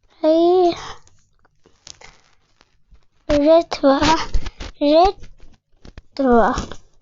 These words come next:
B-, raw.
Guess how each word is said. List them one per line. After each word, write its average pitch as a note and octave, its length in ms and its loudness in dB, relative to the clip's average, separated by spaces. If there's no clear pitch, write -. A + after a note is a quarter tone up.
B-, D#4+ 420 4
raw. C#4+ 1000 2